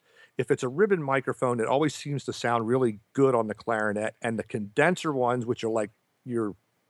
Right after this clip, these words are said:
most mics that most people see, you know, the, the Neumanns and all those things, I always have to, like, mess with the E Q to get 'em and mess with the placement to get it exactly like, like I want it. A ribbon mic, I just sit it in the same room and it seems to work.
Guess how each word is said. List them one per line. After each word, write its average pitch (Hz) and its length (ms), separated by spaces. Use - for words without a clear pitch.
most 120 280
mics 113 260
that - 120
most 110 240
people 107 300
see, 95 400
you 135 160
know, 104 220
the, 98 280
the 120 100
Neumanns 117 600
and 117 100
all 117 200
those 117 260
things, 104 400
I 147 80
always 254 280
have 180 160
to, - 80
like, 123 200
mess 123 320
with 131 140
the 117 120
E 117 160
Q 123 380
to 107 80
get 113 280
'em 120 120
and 92 180
mess 120 240
with 123 100
the - 80
placement 117 520
to 101 80
get 113 200
it 113 120
exactly 113 560
like, 107 380
like 120 160
I 117 80
want 127 220
it. 131 120
A 113 60
ribbon 175 300
mic, 151 220
I 147 80
just 123 200
sit 156 160
it - 60
in - 20
the 98 60
same 120 260
room 117 260
and 98 100
it - 100
seems 107 260
to 87 80
work. 90 420